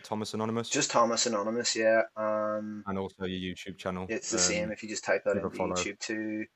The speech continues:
Speaker 2: Um,
Speaker 1: Yeah. And that needs, that needs to blow up, man. Do you know what I mean? That needs to, um,
Speaker 2: it's just a matter of
Speaker 1: it's
Speaker 2: time,
Speaker 1: good,
Speaker 2: man.
Speaker 1: good content, man.
Speaker 2: It's just a matter
Speaker 1: It's
Speaker 2: of
Speaker 1: good
Speaker 2: time.
Speaker 1: content, man. It's, it's a matter of time, mate, definitely.
Speaker 2: You too. You
Speaker 1: Um,
Speaker 2: too with this
Speaker 1: Thomas,
Speaker 2: podcast,
Speaker 1: yeah,
Speaker 2: man.
Speaker 1: man.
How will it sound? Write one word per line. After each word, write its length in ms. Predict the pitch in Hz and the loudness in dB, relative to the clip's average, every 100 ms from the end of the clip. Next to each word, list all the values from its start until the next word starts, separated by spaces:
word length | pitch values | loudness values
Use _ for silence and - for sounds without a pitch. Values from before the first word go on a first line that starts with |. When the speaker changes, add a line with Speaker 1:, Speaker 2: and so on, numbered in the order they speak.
| _ _ - | _ _ -8
Speaker 2:
Um, 640 | 101 101 101 101 98 92 - | -4 -4 -4 -6 -8 -12 -18
Speaker 1:
Yeah. 200 | - 85 80 _ _ _ _ - | -10 -8 -8 _ _ _ _ -2
And 100 | 107 | 0
that 100 | 147 | 2
needs, 200 | 143 - | -2 -2
that 220 | 104 110 | 0 0
needs 180 | 143 - | -2 -6
to 60 | |
blow 260 | 107 101 92 | -4 0 0
up, 80 | 113 | -2
man. 180 | 107 87 | -4 -4
Do 60 | |
you 40 | 101 | -6
know 40 | |
what 80 | 98 | -4
I 40 | 110 | -4
mean? 100 | 92 | -4
That 120 | 87 | -4
needs 300 | 104 92 - | -6 -8 -8
to, 240 | 98 92 | -6 -2
um, 140 | 95 87 | -2 -2
Speaker 2:
it's 80 | 87 | -4
just 140 | - | 2
a 40 | |
matter 180 | 170 107 | 4 6
of 40 | 104 | 6
Speaker 1:
it's 60 | - | 4
Speaker 2:
time, 100 | 95 | 0
Speaker 1:
good, 100 | 113 | 0
Speaker 2:
man. 100 | 120 | -2
Speaker 1:
good 140 | 120 104 | -4 -4
content, 440 | 104 104 - 113 | -4 -4 -6 -8
man. 100 | 90 82 | -8 -8
Speaker 2:
It's 100 | - | -8
just 140 | - | -6
a 40 | 123 | 0
matter 200 | 104 104 | 2 2
Speaker 1:
It's 80 | |
Speaker 2:
of 60 | 98 | 2
Speaker 1:
good 80 | 127 | 0
Speaker 2:
time. 80 | - | 0
Speaker 1:
content, 360 | 110 104 123 | 0 0 -2
man. 140 | 113 95 | 0 -2
It's, 240 | 104 101 92 | -2 -4 -8
it's 220 | 104 - | -10 -2
a 160 | 110 101 | 0 0
matter 200 | 98 90 | -2 -4
of 60 | |
time, 260 | 87 92 85 | -4 -4 -2
mate, 160 | 90 87 | -4 -6
definitely. 460 | 92 - 78 92 87 _ - - _ - | -8 -10 -8 -8 -10 _ -16 -16 _ 0
Speaker 2:
You 160 | 143 | 2
too. 200 | 180 - | 4 4
You 60 | - | 4
Speaker 1:
Um, 240 | 104 104 | 6 6
Speaker 2:
too 160 | 101 113 | 6 6
with 80 | 127 | 4
this 100 | - | 4
Speaker 1:
Thomas, 280 | 120 107 107 | 6 6 8
Speaker 2:
podcast, 200 | 147 - | 6 4
Speaker 1:
yeah, 60 | 104 | 0
Speaker 2:
man. 80 | 104 | 0
Speaker 1:
man. 200 | 95 | -4